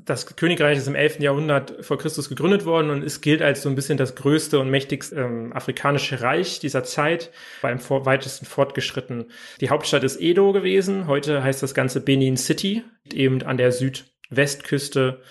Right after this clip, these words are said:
ähm, bis ins Inland rein von Nigeria. Nicht ganz Nigeria, nicht ansatzweise, ähm, aber der Staat Edo zum Beispiel zum Großteil. Ähm, und auch die Hauptstadt Lagos lag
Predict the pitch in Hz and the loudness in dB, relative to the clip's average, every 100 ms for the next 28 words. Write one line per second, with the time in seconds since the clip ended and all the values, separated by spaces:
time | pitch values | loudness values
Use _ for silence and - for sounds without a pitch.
0 | - - - - 131 123 120 135 156 135 | -20 -20 -20 -4 0 0 2 0 -2 -4
1 | 175 160 143 139 131 131 135 123 117 170 | 0 2 2 2 0 0 -2 -4 0 0
2 | 202 202 214 208 _ _ _ - 131 - | 2 2 0 -4 _ _ _ -6 -4 0
3 | 151 156 131 139 131 123 120 135 139 139 | 0 0 2 2 2 2 2 2 0 0
4 | 131 123 123 120 117 - 123 117 117 127 | 2 2 2 -2 -2 -2 0 0 -2 -2
5 | 123 120 - _ - 123 113 107 - 120 | -2 -2 -8 _ 0 2 2 0 0 0
6 | 120 139 131 131 127 113 110 - 120 113 | 2 2 2 2 -2 -2 -4 -6 -8 -8
7 | - 123 120 117 - 110 107 - - - | -8 -4 -4 -4 -8 -10 -10 -14 -16 -16
8 | - - - - 131 117 120 - 127 135 | -16 -20 -16 -6 -4 -2 -4 -6 -4 0
9 | 131 - - 127 113 120 120 117 - - | 0 2 0 2 2 2 0 -2 -8 -8
10 | 120 110 110 | -2 -2 -2